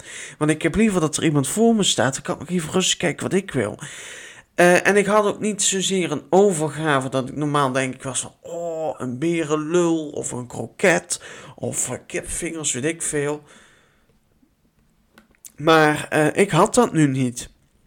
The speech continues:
Dus ik had veel te snel gekozen. Ik had maar een, eh, gehaktbal speciaal gedaan. En ik dacht achteraf, ik denk, "Oh, nee, ik heb eigenlijk helemaal geen zin in een gehaktbal speciaal." Ik denk, "Gadverdamme, nog een toe." Ik denk,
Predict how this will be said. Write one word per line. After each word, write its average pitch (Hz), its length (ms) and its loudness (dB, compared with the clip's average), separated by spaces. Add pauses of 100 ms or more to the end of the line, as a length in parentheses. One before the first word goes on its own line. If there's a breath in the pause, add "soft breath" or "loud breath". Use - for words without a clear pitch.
(840)
Dus 165 200 4
ik 160 80 -6
had - 160 2
veel 262 300 4
te 208 100 -2
snel 175 340 2
gekozen. 156 540 2
Ik 139 100 -4
had 156 200 0
maar 139 200 0
een, 139 200 -4 (500 loud breath)
eh, 143 220 6
gehaktbal 151 460 6
speciaal 190 600 2
gedaan. 131 360 2
En 135 100 -2
ik 131 60 -8
dacht 139 180 0
achteraf, 131 440 -2
ik 123 80 -8
denk, 123 200 -4
"Oh, - 60 -20 (1600)
nee, 123 120 -6
ik - 80 -16
heb 101 120 -8
eigenlijk 90 340 -8
helemaal 113 220 -4
geen 92 140 -8
zin 147 260 -2
in 160 140 0
een 147 180 -2 (320 loud breath)
gehaktbal 139 600 4
speciaal." 123 560 0
Ik 95 60 -8
denk, 117 180 -6
"Gadverdamme, 123 1200 -6
nog 165 180 -6
een 139 120 -6
toe." 135 180 -8
Ik - 400 -20
denk, - 180 -14